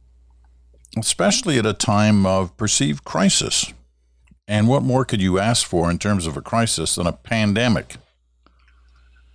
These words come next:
that's taking thousands of lives? Still here, more than a year after it began.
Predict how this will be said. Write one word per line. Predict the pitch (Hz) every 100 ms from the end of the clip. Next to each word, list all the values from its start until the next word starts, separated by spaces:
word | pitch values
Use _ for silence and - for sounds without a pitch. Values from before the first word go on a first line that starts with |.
| _ _ _ _ _ _
that's | 101 92 -
taking | 110 - 110
thousands | 98 - 110 127 123 101 104 85
of | 80
lives? | 90 92 78 50 - - - _ _ _ _ _ _ _ _ _ _ _ _ _ _ _ _ _ _ _ _ _ _ _ _ _ _ _ _
Still | - - 139 147 101
here, | 71 127 131 92 64 - _ _ _ _ _ _ _ _ _ _ _ _ _ _ _ _ _ _ -
more | 110 131
than | 117 98
a |
year | 95 92 113 120 90
after | 95 101 95
it | 90
began. | 73 80 87 71